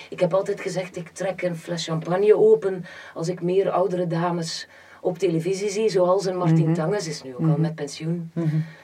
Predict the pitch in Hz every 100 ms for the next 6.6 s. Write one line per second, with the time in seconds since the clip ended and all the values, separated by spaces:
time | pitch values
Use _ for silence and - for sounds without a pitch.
0 | - - 156 160 170 170 170 - 170 180
1 | 170 170 156 156 139 135 - - - -
2 | 180 214 202 220 190 190 175 170 165 160
3 | 160 160 160 160 - - - - 175 170
4 | 165 196 254 214 214 - 214 170 254 -
5 | 180 160 160 233 247 196 202 180 - 175
6 | 190 196 175 165 156 165